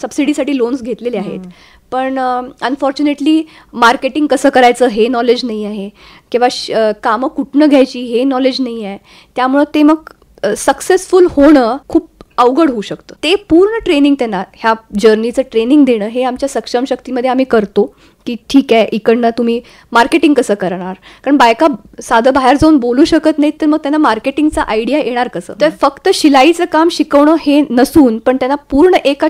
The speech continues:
Speaker 1: छोट्या मायक्रो एंटरप्रेन्योर म्हणून जर आपल्याला त्यांना सेट करायचं असेल, तर तसं त्यांना ट्रेनिंग देणं तेवढंच महत्त्वाचं आहे.
Speaker 2: अ, तरच आपल्याला हवा तसा बदल पाहायला मिळेल. आपण ऐकतोय वेणुध्वनी नाईन्टी पॉइंट फोर एफ एम के एल ई कणसू आणि आंतरराष्ट्रीय ग्रामीण महिला दिनानिमित्त आपला विशेष कार्यक्रम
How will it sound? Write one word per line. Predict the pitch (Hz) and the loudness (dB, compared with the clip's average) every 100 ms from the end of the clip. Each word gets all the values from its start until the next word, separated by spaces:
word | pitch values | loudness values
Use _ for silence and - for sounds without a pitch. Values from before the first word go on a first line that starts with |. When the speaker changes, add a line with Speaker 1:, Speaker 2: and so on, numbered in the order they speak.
| - | -2
Speaker 1:
छोट्या | 262 277 285 - - _ | -4 -2 -4 -6 -20 _
मायक्रो | - 233 233 302 240 | -4 -2 -2 -2 0
एंटरप्रेन्योर | 247 254 311 320 320 | -2 -2 -4 0 0
म्हणून | 311 311 302 | 2 2 2
जर | |
आपल्याला | 302 277 277 | 0 0 0
त्यांना | 277 269 262 - | 2 2 0 -4
सेट | - 254 - | -2 -2 0
करायचं | 240 226 240 | 0 0 -2
असेल, | 233 202 208 | -4 -6 -8
तर | 247 | -8
तसं | 240 - | -8 -8
त्यांना | 277 254 262 | -8 -8 -8
ट्रेनिंग | - 226 220 262 | -10 -10 -4 -2
देणं | 254 214 202 | -2 -4 -6
तेवढंच | 202 202 208 | -6 -8 -10
महत्त्वाचं | 208 180 - - | -14 -16 -18 -18
आहे. | - 226 | -8 -8
Speaker 2:
अ, | 220 | -2
तरच | 269 294 277 | -2 -2 -4
आपल्याला | 262 254 254 254 247 - 226 | -8 -6 -4 -2 -4 -8 -8
हवा | 233 233 | -6 -6
तसा | 240 240 | -6 -10
बदल | 214 208 214 | -10 -10 -10
पाहायला | 202 214 190 | -10 -10 -8
मिळेल. | 180 165 90 196 - | -8 -10 -16 -20 -12
आपण | - 233 285 | -10 -6 -4
ऐकतोय | 285 269 - 294 | -4 -6 -6 -6
वेणुध्वनी | 302 269 262 277 277 | -4 -4 -4 -6 -6
नाईन्टी | 277 240 240 | -4 -4 -6
पॉइंट | 254 254 254 262 | -8 -8 -8 -8
फोर | 247 240 | -8 -8
एफ | 240 | -8
एम | 240 247 | -8 -10
के | 247 | -10
एल | 240 220 220 | -12 -12 -14
ई | 226 | -14
कणसू | 226 220 226 311 | -12 -12 -12 -8
आणि | 339 269 | -8 -6
आंतरराष्ट्रीय | 240 226 226 233 - 247 | -6 -6 -8 -10 -8 -10
ग्रामीण | 214 208 208 240 | -6 -6 -6 -8
महिला | 240 226 226 285 285 | -10 -12 -10 -10 -8
दिनानिमित्त | 254 226 214 214 208 | -8 -10 -10 -12 -10
आपला | 220 214 214 | -10 -10 -10
विशेष | 208 214 226 - | -10 -10 -12 -10
कार्यक्रम | 190 208 214 208 | -10 -12 -12 -12